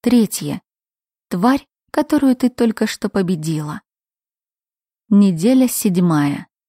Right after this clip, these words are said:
Мать Лен — наркоманка. Ну, это всё объясняет.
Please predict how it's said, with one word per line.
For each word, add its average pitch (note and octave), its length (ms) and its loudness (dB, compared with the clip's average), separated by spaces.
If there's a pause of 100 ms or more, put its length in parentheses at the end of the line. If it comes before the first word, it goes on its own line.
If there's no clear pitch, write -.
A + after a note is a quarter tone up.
(840)
Мать C#4+ 540 2
Лен — E4 440 2 (320)
наркоманка. A3 1000 2 (1000)
Ну, C#4 340 2
это B3 200 0
всё B3+ 280 0
объясняет. A#3+ 800 2